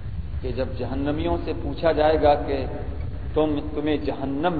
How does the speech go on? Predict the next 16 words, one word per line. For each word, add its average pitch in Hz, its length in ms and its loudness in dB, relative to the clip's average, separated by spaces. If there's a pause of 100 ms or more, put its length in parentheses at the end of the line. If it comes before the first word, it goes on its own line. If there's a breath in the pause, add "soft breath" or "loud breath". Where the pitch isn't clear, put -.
میں 135 200 0 (1500)
کس 185 120 2 (180)
بات 143 280 10
نے 113 280 -4 (880)
داخل 123 260 2 (220)
کیا، - 80 -6 (3000)
"ما 147 220 6 (100)
سلککم 156 640 4
فی 160 160 -2
سقر"، 160 360 6 (1500)
تم 160 320 0
جہنم 151 480 2
میں 143 320 0 (1400)
کس 208 200 2
وجہ 165 260 8 (120)
سے - 100 -2